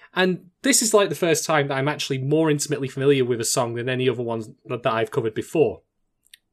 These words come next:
Um, because, as I mentioned, this was played quite a lot on the music channels of yesteryear. Rest in peace, Kerrang and Scuzz and all the other various channels like that. I still can't believe they call one Scuzz. It sounds like something you find on the inside of your bathroom plug hole.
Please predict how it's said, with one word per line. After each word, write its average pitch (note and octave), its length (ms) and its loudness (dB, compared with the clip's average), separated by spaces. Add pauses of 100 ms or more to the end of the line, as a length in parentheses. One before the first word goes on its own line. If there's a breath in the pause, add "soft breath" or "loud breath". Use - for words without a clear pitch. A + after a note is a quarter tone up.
Um, C3 300 -2 (420 soft breath)
because, D3+ 200 2
as F3 140 4
I E3+ 40 2
mentioned, C#3+ 360 0
this D3+ 180 0
was D3 260 0 (200)
played C#3 240 0
quite E3 260 2
a D#3+ 60 0
lot D3+ 340 2 (240)
on C#3+ 140 0
the C3 80 -2
music D3 340 -2
channels C3+ 320 -2
of B2+ 80 -2
yesteryear. A#2+ 640 -4
Rest C3 320 -2
in C3 120 -6
peace, B2 280 -6
Kerrang A#2 560 -4
and A2 140 -4
Scuzz A2 480 -2
and A2+ 100 -6
all A2 200 -4
the A2+ 200 -8
other A2 220 -4 (320 loud breath)
various A2 460 -2
channels A2+ 420 -4
like A2+ 160 -4
that. A#2 220 -8 (340 soft breath)
I - 40 -14
still A2+ 200 -4
can't A2 160 -12
believe G#2 160 -8
they A2 100 -6
call A2 260 -6
one G2+ 140 -12
Scuzz. F#2+ 300 -8
It - 80 -10
sounds A#2+ 260 -4
like A2 100 -6
something - 220 -8
you G#2+ 60 -8
find A2 260 -8
on G#2 100 -8
the A2 100 -6
inside A2 340 -6
of G2+ 60 -6
your G#2+ 100 -4
bathroom A2 480 -6
plug B2+ 260 -6
hole. G2+ 280 -10